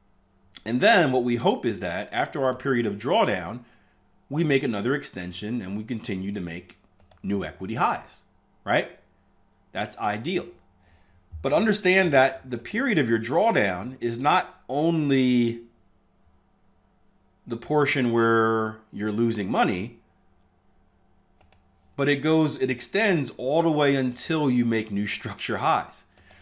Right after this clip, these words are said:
So you could be, you can be on a, a winning streak. Cody said, "Look at that one-to-one. Mwah, Mamma mia."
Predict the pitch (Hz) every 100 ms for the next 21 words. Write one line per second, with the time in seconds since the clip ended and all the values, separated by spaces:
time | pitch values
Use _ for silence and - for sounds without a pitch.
0 | - - 156 135 - 127 208 247 165 180
1 | 170 147 - 147 190 202 151 170 160 156
2 | 127 135 131 123 120 117 113 - 120 110
3 | 143 311 330 - - 85 117 - _ _
4 | _ _ _ _ _ _ _ _ _ _
5 | _ _ _ _ _ - 95 87 82 78
6 | 71 78 73 71 73 - 117 80 85 107
7 | 71 98 -